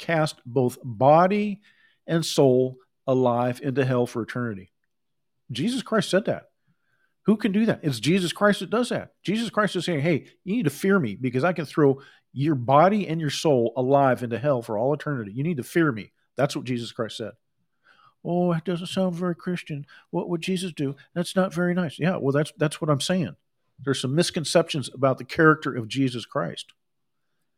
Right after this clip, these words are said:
That he's the, the, the candy cane God in the sky.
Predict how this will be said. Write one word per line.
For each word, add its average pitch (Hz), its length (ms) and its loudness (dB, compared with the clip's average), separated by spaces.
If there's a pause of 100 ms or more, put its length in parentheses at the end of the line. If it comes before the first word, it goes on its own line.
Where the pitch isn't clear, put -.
(680)
That 135 120 4
he's 143 160 2
the, 131 160 -2 (120)
the, 123 240 -4
the 131 80 -4
candy 170 360 2
cane 156 280 -2
God 151 220 8
in 156 40 -4
the 139 80 -4
sky. 151 380 -6